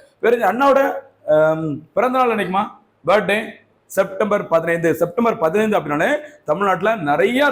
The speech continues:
திட்டங்கள் இருக்குது, மறந்துடக்கூடாது. நம்ம ஒவ்வொரு வாட்டியும் நிறைய, எப்பவுமே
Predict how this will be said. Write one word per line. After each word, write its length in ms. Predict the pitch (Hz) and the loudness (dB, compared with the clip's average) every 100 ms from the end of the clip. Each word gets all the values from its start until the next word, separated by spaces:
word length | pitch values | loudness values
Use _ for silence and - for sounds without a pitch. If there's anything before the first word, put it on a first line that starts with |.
| 277 | 0
திட்டங்கள் 380 | 208 226 202 190 | -2 -2 -2 -2
இருக்குது, 240 | 180 160 143 | -2 -2 0
மறந்துடக்கூடாது. 600 | 151 185 190 180 170 165 233 | -2 0 -2 2 2 2 0
நம்ம 140 | 160 147 | -2 -2
ஒவ்வொரு 240 | 156 202 180 | 0 0 2
வாட்டியும் 260 | 175 214 165 | 2 2 0
நிறைய, 180 | 180 220 294 - _ - | 2 0 -2 -10 _ -4
எப்பவுமே 240 | 156 226 | -2 0